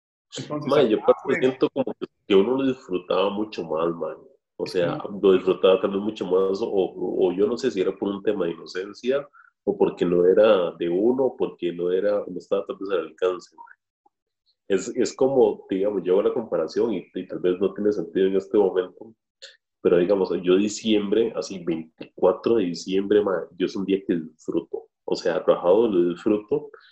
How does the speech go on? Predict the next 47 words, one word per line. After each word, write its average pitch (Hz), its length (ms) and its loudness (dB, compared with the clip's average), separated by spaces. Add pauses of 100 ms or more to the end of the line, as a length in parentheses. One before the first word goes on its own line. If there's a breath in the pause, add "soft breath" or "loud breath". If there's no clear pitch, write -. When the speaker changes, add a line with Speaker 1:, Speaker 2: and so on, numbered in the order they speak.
(300 loud breath)
Speaker 2:
porque 92 360 0
lo 82 140 0
veo 92 220 4
como 113 300 -2
un 98 340 -2
día, 113 340 -2
mae, 127 400 -4
me 87 120 -2
acuerdo 101 380 2
tal 85 120 -6
vez 95 140 2
mucho, 107 380 -2
mae, 117 220 0
cuando - 180 -6
estaba 95 280 -10
mocoso, 107 640 -4 (360)
uy, 151 220 -6
que - 100 -10
estaba 85 340 0
con 92 180 -4
mis 92 100 -4
hermanillos, 101 460 0
con 85 160 -12
mis 85 120 -10
primos, 110 360 2
con - 160 0
un, 92 220 -2
mae, 95 220 4
con 90 120 -2
un 92 80 0
montón 104 200 2
de 90 100 0
gente 87 240 -4
en 92 60 2
la 101 120 0
cosa, 110 300 4
en 92 60 2
la 90 100 -2
casa, 98 340 0
mae, 127 300 -4 (680)
y 87 200 -2
era 87 220 2
como 95 200 -4
un 87 80 -2
día 90 140 0
muy 107 300 -2
tuanis. 104 500 -2